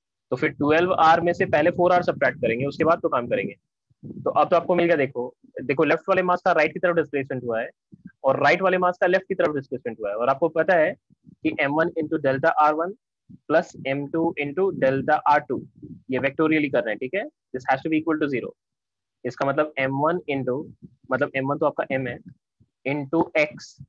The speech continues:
प्लस के साथ, ठीक है? प्लस एम टू, which is two एम, and into negative of eight आर minus x। This has to be equal to zero। समझ आई आपको? मैंने राइट का डायरेक्शन को पॉजिटिव चूज़ किया, ठीक है? I have taken right का direction as positive।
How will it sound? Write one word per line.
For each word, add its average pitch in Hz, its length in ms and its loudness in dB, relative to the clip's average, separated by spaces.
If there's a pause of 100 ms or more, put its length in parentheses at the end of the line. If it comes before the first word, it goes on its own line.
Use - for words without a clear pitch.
(180)
प्लस - 440 -4
के 160 80 0
साथ, 143 180 -2
ठीक - 300 -8
है? 208 120 -4 (840)
प्लस 143 300 0
एम 175 160 0
टू, 147 340 0
which 131 200 -2
is 139 80 -18
two 180 200 2
एम, 107 160 -2 (880)
and 127 100 0
into 160 440 -2 (560)
negative 135 560 0
of 131 180 0 (840)
eight 160 240 2 (140)
आर 135 240 4
minus 123 420 -2
x। - 280 -10 (400)
This 131 180 -6
has 131 100 2
to 139 80 -6
be 131 80 0
equal 123 240 -2
to 127 140 -6
zero। 101 160 -8 (120)
समझ 147 300 0
आई 175 80 4
आपको? 180 320 -2 (380)
मैंने 143 180 4
राइट 143 240 4
का 185 80 2
डायरेक्शन 165 280 0
को 113 80 -2
पॉजिटिव 139 300 -2
चूज़ 123 240 -8
किया, 107 100 0
ठीक 123 120 -8
है? 185 80 -6
I 214 180 -2
have 123 140 -4
taken 147 240 0
right 139 160 2
का 151 60 2
direction 139 340 -2
as 220 80 -6
positive। - 400 -4